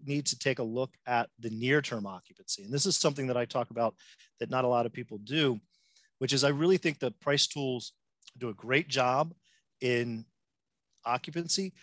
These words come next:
but I take a real close hand in, say, the fifteen day occupancy, right? So looking out from now to the next fifteen days, I was just doing it before we got on the call here,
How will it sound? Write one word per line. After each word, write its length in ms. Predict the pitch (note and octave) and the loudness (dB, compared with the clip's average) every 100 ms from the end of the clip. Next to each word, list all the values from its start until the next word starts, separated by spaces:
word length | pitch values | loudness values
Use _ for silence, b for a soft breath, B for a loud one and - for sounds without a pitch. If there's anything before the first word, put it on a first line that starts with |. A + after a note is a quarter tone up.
| b | b
but 120 | - - | -4 2
I 160 | C#3 | 2
take 320 | E3 F3 D3 - | 4 0 0 -6
a 80 | B2 | -8
real 220 | C3 D3 | -4 -6
close 360 | - C#3 C3 | -2 -2 -2
hand 500 | - B2 B2 C#3+ D3+ - - | -2 -4 -2 -2 -6 -12 -6
in, 200 | B2 A#2+ | -4 -2
say, 240 | - A#2+ | 0 -2
the 200 | A2 F#2+ - _ | -4 -8 -14 _
fifteen 680 | - C3+ B2 - D3 C3+ A#2+ | -6 -2 -2 0 0 0 2
day 400 | A#2 A#2+ D#3 F3+ _ | 2 2 0 -6 _
occupancy, 720 | A#2+ B2 D3 D#3+ F3 F#3+ G3+ - b b b _ - | -10 -10 -10 -10 -6 -6 -6 -12 b b b _ -14
right? 160 | A2+ | -8
So 100 | - | -6
looking 340 | A#2 B2 B2 B2 | -4 -6 -4 -2
out 120 | A2 | -2
from 160 | A2+ G#2+ | -4 -8
now 240 | A2+ A#2 | -2 -2
to 120 | - | -2
the 80 | A2 | -4
next 240 | A2+ - | -4 -2
fifteen 400 | - A#2+ - A#2+ | -4 -6 -8 -8
days, 300 | A2 A2 A2+ | -4 -2 -4
I 40 | G#2+ | -6
was 100 | - | -6
just 180 | A2+ - | -8 -6
doing 160 | A2+ | -10
it 40 | A2+ | -10
before 180 | - | -14
we 60 | G#2+ | -10
got 120 | A2 | -6
on 80 | A2 | -6
the 60 | G#2+ | -4
call 240 | B2+ C3+ | 0 0
here, 240 | B2+ G2+ | -2 -6